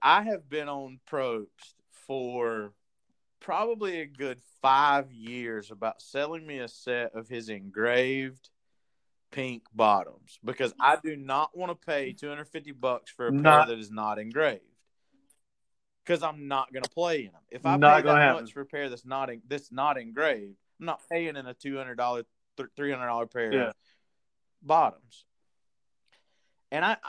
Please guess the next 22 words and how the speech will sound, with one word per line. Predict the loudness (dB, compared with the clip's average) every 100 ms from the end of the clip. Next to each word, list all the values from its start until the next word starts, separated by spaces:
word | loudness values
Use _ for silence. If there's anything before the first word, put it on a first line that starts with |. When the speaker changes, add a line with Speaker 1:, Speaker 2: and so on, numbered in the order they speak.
| -2
Speaker 1:
I | -2
even | -4 -10
told | -6 -6 -6
him | -10 -14 -16
at | -12 -8
Bones, | -2 -2 -2 -8
I |
was | -8
like, | -8 -4
Speaker 2:
Nah, | -2
Speaker 1:
"Dude, | -2 -4 -8
Speaker 2:
he, | -4 -2
he | -2 -6
Speaker 1:
I | 0 0
will | 0 -4
give | -8 -12 -12 -12
you | -14 -10 -8 -8 -10 -16 _ _ _ _ _ _ _ _
a | -8
hundred | -4 -2 0
bucks | 2 2 -2
for | -12 -8 -8
'em. | -10